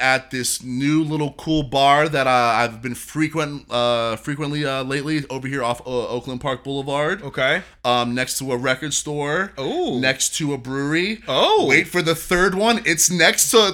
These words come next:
Speaker 1: the, this shop called, uh, Wreck It, and it's one of those where you, where you just get to
Speaker 2: No.
Speaker 1: smash things, bro.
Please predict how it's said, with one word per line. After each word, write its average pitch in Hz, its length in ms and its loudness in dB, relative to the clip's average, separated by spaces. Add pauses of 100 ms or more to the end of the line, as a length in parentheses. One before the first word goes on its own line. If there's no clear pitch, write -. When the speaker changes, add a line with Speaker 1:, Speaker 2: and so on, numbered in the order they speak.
(100)
Speaker 1:
the, 143 260 0
this 139 140 2
shop 160 380 4
called, 147 440 2
uh, 120 240 2 (140)
Wreck 131 260 0
It, 247 300 2
and 147 160 2
it's 143 160 -4
one 160 140 2
of 160 60 0
those 170 200 0
where 156 80 -2
you, 147 160 -4 (140)
where 143 120 0
you 135 200 -2
just 208 100 4
get 240 140 8
to - 180 8
Speaker 2:
No. 202 220 8
Speaker 1:
smash 180 420 6
things, 147 400 -2
bro. 143 420 -4